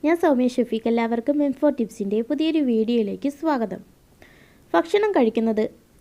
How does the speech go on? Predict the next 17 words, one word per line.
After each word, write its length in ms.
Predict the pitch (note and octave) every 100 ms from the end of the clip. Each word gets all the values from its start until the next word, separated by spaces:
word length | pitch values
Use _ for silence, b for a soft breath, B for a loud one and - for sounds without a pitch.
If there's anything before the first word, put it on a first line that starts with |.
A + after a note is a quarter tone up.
| _ -
ആരോഗ്യത്തിന് 580 | C#4 D#4+ D4 A3+ A#3 C4
നല്ലതാണ്. 640 | B3 G#3 G3+ F#3 F3 E3+ - _ b b b -
എന്നാൽ 320 | C#4+ E4 E4+
കഴിക്കുമ്പോൾ 720 | E4+ C#4+ C4 C4+ D4 B3 G3+ - -
അല്പം 340 | B3+ B3+ C4 -
ശ്രദ്ധിക്കുന്നത് 640 | C4 B3 A#3+ B3+ G#3 G3+ C4
നല്ലതാണ്. 460 | C4 G3 F#3 F3+
കാരണം 460 | F#3 G3 G3 G#3 D#4 B B B
ചില 200 | - F4+ A#4+ F#4+
ഭക്ഷണങ്ങൾ 500 | B3 A#3 A3 G#3+ G#3+
വെറും 320 | A3 C4 D#4+
വയറ്റിൽ 320 | A3+ F#3+ G3+
കഴിക്കാൻ 460 | G3+ F#3+ F#3+ G3+ A3
പാടില്ലാത്തവയുണ്ട്. 1040 | G#3+ G#3 A#3+ A3+ F3+ F#3+ F#3+ E3 E3 E3+ - B B B - - b b b b b b
രാവിലത്തെ 500 | D4+ E4 F4+ F#4 F#4+
ഭക്ഷണം 460 | F4+ B3+ - G#3 G#3
കഴിക്കാതിരിക്കരുത്. 1160 | - - B3+ B3+ B3+ D4 B3 F#3 F#3 F3 E3